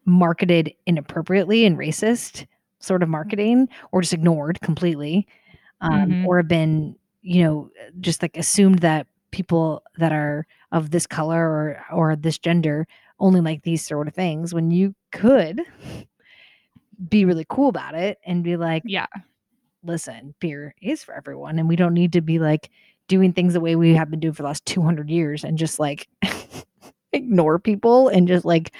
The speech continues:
Speaker 1: do horribly racist marketing." <laughs>
Speaker 2: Right, yeah, and it, it almost seems like, I bet the mindset of those people is like, "If it's not broke, don't fix it." But it's like,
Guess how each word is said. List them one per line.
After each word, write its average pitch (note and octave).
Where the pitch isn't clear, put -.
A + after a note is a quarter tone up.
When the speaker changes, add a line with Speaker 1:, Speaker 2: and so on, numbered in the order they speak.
Speaker 1:
do G3
horribly F#3
racist D#3+
marketing." G3+
<laughs> -
Speaker 2:
Right, C4
yeah, A#3
and G#3+
it, G#3+
it B3+
almost C#4
seems B3+
like, A3
I F#3
bet G#3
the C4
mindset F#3
of E3+
those F3
people G#3+
is F3
like, E3+
"If A3
it's G3+
not F#3+
broke, F#3
don't F3
fix -
it." -
But G3
it's F#3+
like, F#3+